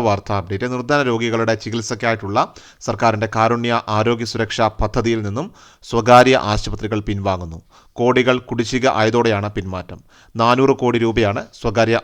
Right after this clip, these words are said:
ആശുപത്രികൾക്ക് നൽകാനുള്ളത്. നാനൂറോളം സ്വകാര്യ ആശുപത്രികളാണ് സർക്കാരിന്റെ കാരുണ്യ ആരോഗ്യ സുരക്ഷാ പദ്ധതിയുമായിട്ട് സഹകരിക്കുന്നത്. രോഗി ആശുപത്രി വിട്ട് പതിനഞ്ച് ദിവസത്തിനകം പണം ആശുപത്രിക്ക് കൈമാറണം എന്നാണ് വ്യവസ്ഥ. വൈകുന്ന ഓരോ ദിവസത്തിനും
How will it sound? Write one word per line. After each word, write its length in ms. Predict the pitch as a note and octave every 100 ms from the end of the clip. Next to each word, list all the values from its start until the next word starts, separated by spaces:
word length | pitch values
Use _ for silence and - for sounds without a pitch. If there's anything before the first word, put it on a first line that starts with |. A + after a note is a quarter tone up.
| G#2
ആശുപത്രികൾക്ക് 640 | G#2 - A2 G#2 G2+ G2+ E3+
നൽകാനുള്ളത്. 520 | G#2+ G#2 G2+ E2+ D#2 - _ - _ -
നാനൂറോളം 520 | A2+ A2+ A#2+ A#2+ A#2+ A#2+ -
സ്വകാര്യ 400 | A2+ G#2+ A#2 B2 - A2
ആശുപത്രികളാണ് 640 | G#2+ - A2+ A#2 G#2 A2 A#2
സർക്കാരിന്റെ 440 | G#2 A2 G#2 G#2 G#2
കാരുണ്യ 400 | G#2+ G#2+ A2 A2+ A2+ - G2+
ആരോഗ്യ 320 | A2+ A#2+ A#2 A2+
സുരക്ഷാ 320 | A2 G#2 A2+ G#2+
പദ്ധതിയുമായിട്ട് 600 | G2+ A2+ A2 G2 G#2 -
സഹകരിക്കുന്നത്. 580 | - G2+ G2 F#2 E2 D#2 D#2+ - - - - B2+
രോഗി 280 | B2+ A#2+ C3 -
ആശുപത്രി 360 | A2+ - A2+ A#2+ A2+
വിട്ട് 180 | G#2 B2+
പതിനഞ്ച് 300 | A#2 A#2+ B2+ A#2
ദിവസത്തിനകം 460 | G#2+ G#2 G#2 F2+ - _
പണം 220 | A2 A2 A2+ G#2+
ആശുപത്രിക്ക് 500 | G#2+ G#2 G#2 G#2+ A#2+ A2+
കൈമാറണം 480 | G#2 G#2+ G#2+ A2+ - G#2
എന്നാണ് 260 | G2 G2 C#3 G#2
വ്യവസ്ഥ. 320 | F#2 - - - _ - - -
വൈകുന്ന 280 | A#2+ B2 B2+ B2+ A#2
ഓരോ 220 | A#2 B2+ C#3 A2+
ദിവസത്തിനും 440 | G#2+ G#2+ - G2+